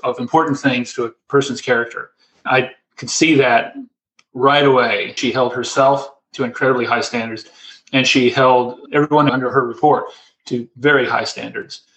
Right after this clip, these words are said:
It was almost, you gotta do the right thing by the hobby, you gotta do the right thing by the company. And you're right, she adored her husband. She realized that she learned what she did about the hobby and about business from him,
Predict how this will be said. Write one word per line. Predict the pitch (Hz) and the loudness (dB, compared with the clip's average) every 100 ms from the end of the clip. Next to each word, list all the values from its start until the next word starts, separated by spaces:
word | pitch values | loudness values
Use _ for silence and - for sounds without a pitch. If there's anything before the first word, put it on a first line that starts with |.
| _ | _
It | - | -2
was | 135 123 | 0 2
almost, | 143 160 - 131 | 2 2 2 2
you | 123 | 2
gotta | 143 | 2
do | 143 151 | 4 4
the | 139 | 4
right | 135 | 4
thing | 139 135 | 2 0
by | 123 120 | 0 0
the | |
hobby, | 117 135 131 | 2 2 4
you | 127 123 | 0 -2
gotta | 120 | -4
do | 123 | -2
the | 123 | -2
right | 120 117 | -4 -6
thing | 127 120 117 113 - | -8 -8 -8 -12 -2
by | 113 110 110 107 _ | -2 0 -4 -10 _
the | 110 | -16
company. | - 113 - - _ _ _ | -12 -12 -12 -20 _ _ _
And | 131 131 | 0 2
you're | 131 143 | 4 6
right, | 143 135 - - | 6 4 0 -6
she | - 143 | 0 2
adored | 123 131 127 123 120 | 2 2 4 2 -2
her | 123 | -8
husband. | 120 - - - _ _ _ _ _ - | -8 -10 -12 -20 _ _ _ _ _ -6
She | 135 | 2
realized | 127 135 135 131 - | 4 6 4 4 0
that | 123 | -2
she | 131 123 | -2 0
learned | 131 139 | 2 2
what | 127 | 0
she | - 123 | -4 -4
did | 123 127 120 | -2 -2 -2
about | 127 120 | -2 -2
the | |
hobby | 113 123 127 | 0 0 0
and | 117 | -2
about | 117 117 | -2 0
business | 123 135 - | -2 -2 -2
from | 131 127 | -2 0
him, | 127 131 135 | 0 -2 -4